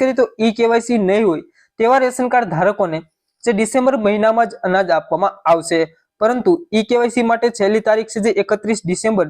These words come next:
જે છેલ્લી તારીખ છે અને એ પહેલા ઈ કે વાય સી કરાવી લેવું, બાકી આવતા મહિને તમારું અનાજ બંધ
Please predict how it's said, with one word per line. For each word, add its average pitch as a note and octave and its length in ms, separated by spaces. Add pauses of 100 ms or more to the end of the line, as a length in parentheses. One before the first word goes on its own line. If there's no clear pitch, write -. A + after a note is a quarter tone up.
જે G3+ 100
છેલ્લી G#3 360
તારીખ A3 280
છે A#3 180 (340)
અને A#3 100 (140)
એ - 60
પહેલા A#3 320 (140)
ઈ G#3 120
કે A3 140
વાય A3 140
સી A#3 100 (120)
કરાવી G#3+ 360
લેવું, E3+ 200 (280)
બાકી A3 300 (120)
આવતા G3 300
મહિને F#3+ 280
તમારું A3+ 480
અનાજ G3+ 240 (340)
બંધ G3+ 220